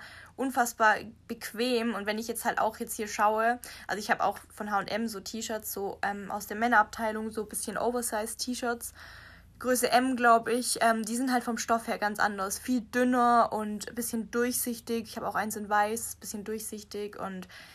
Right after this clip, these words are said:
ja, ähm, ist halt einfach von der Qualität her komplett anders, hat auch fünf Euro nur gekostet. Ähm, und ich find's überhaupt nicht verwerflich, wenn man sich nur so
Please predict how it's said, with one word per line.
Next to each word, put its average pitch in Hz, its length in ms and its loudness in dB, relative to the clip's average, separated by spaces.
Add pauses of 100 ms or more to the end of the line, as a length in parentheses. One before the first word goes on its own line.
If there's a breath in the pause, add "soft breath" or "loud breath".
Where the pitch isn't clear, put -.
(180 loud breath)
ja, 247 420 6
ähm, 214 220 2
ist 254 260 -2
halt 240 140 2
einfach 214 260 -8
von 214 320 -2
der 202 120 -2
Qualität 233 500 -6
her 214 80 -4
komplett - 480 -6
anders, 220 380 0 (260 loud breath)
hat 226 240 -2
auch 240 160 4
fünf 254 240 -2
Euro 285 320 4
nur 220 160 -4
gekostet. 202 720 -8
Ähm, 202 420 0
und 214 80 -4
ich 214 100 -8
find's 220 200 -2
überhaupt 226 300 2
nicht 247 120 -4
verwerflich, 226 520 0
wenn 202 60 -8
man 208 140 -6
sich 202 180 -10
nur 226 220 0
so 208 160 -2